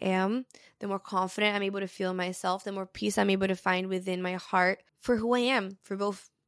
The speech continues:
my light, my shadow, my good qualities, my imperfections. Just the more wholly I accept myself,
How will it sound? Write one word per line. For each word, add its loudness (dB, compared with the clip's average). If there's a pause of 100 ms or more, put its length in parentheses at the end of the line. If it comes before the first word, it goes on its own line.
my 0
light, 4
my -2
shadow, 4
my -2 (140)
good 0
qualities, 2
my -2
imperfections. -6
Just -6 (580)
the 0
more 6 (100)
wholly 0
I 2
accept -4
myself, 0